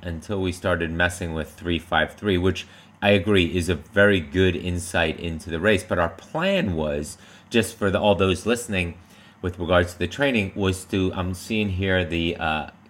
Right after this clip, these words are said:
Kappa fifty K was on Saturday, so we were gonna do a four-hour run the day before, so twenty-four miles the day before, then the fifty K on Saturday, and then I had another twenty-four miles scheduled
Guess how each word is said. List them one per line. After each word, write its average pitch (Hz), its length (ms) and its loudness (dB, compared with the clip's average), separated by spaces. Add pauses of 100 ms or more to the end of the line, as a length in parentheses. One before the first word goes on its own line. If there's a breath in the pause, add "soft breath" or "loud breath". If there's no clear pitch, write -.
(100)
Kappa - 320 2
fifty 127 340 -6
K 101 200 -4
was 90 220 -4
on 82 160 -4
Saturday, 90 720 0
so 92 180 -4
we 104 140 -2
were 113 80 -2
gonna 107 180 -2
do 90 260 -2
a - 100 -6
four-hour 120 680 0
run 104 160 2
the 101 80 0
day 90 220 0
before, 85 400 -6
so - 120 -10
twenty-four 110 640 -6
miles 104 400 -2
the 101 80 -10
day 87 180 -4
before, 87 680 -6 (520 soft breath)
then 104 340 0
the 170 80 0
fifty 156 480 -4
K 95 340 -2
on 85 180 -2
Saturday, 80 600 2
and 80 160 -8
then 95 100 0
I 92 100 2
had 87 180 -4
another 98 520 0
twenty-four 82 640 -6
miles 76 360 -4
scheduled 73 600 -6